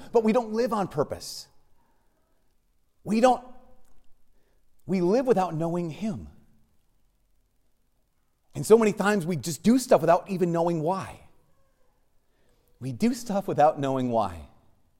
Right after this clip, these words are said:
You know, there's a man, Viktor Frankl. I'm sure you've heard of Viktor Frankl. He was a psychologist, a Jewish psychologist back in World War Two, who was imprisoned by the Nazis in a concentration camp, tortured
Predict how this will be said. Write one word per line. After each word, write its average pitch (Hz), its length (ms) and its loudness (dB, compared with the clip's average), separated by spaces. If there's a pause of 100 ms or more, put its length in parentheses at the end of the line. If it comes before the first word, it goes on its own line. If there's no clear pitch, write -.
(2250)
You 143 40 -4
know, 175 80 2
there's 165 180 0
a - 20 -2
man, 139 300 -2
Viktor 139 240 -2
Frankl. 151 440 -4 (120)
I'm 135 80 -12
sure 147 120 0
you've 123 100 -2
heard 123 120 -2
of 107 60 -4
Viktor 113 180 -8
Frankl. 113 380 -6
He 113 80 -6
was 113 160 -4
a 98 120 -4 (380)
psychologist, 131 680 2
a 123 60 -10
Jewish 135 240 -2
psychologist 117 680 0 (200)
back 117 160 -2
in 120 80 -2
World 120 140 -2
War 110 120 2
Two, 120 300 -4
who 107 180 -8 (540)
was 120 100 -6
imprisoned 135 380 -2
by 123 100 6
the 113 100 0
Nazis 117 360 -4
in 113 80 -6
a 104 40 -8
concentration 117 540 -6
camp, 110 300 -6
tortured 143 440 -2